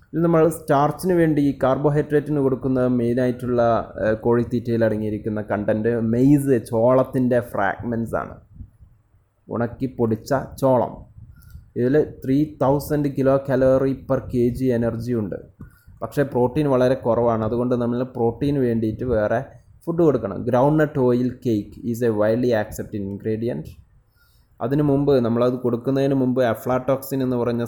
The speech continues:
സംഭവം അതിൽ നിന്ന് remove ചെയ്യണം. അതിനൊക്കെ method ഉണ്ട്. Then broken rice and rice polish are also included in the ration. Then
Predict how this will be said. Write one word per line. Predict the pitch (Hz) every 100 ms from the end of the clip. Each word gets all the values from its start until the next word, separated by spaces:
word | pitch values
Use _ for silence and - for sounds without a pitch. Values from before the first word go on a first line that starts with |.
| 123
സംഭവം | 107 110 110
അതിൽ | 107
നിന്ന് | 110 104
remove | 92 104 107
ചെയ്യണം. | 101 98 95
അതിനൊക്കെ | 104 107 110 104
method | 98 117 107
ഉണ്ട്. | 98 135 - _ _ - -
Then | 139 143 127
broken | 143 151 190 185 156
rice | 156 151 - - - _ _ _ _
and | 131 131 120
rice | 156 175 -
polish | 135 123 117 - -
are | 120 127
also | 131 - 139 127
included | 120 120 117 113
in | 104
the | 117 151 - _ - -
ration. | - - - - _ _ _ _ _ _ _ _ - - - - - - - - - - - - - - - - - - - - - - - - - - - - - - - - - - - - - - - - - - 160
Then | 147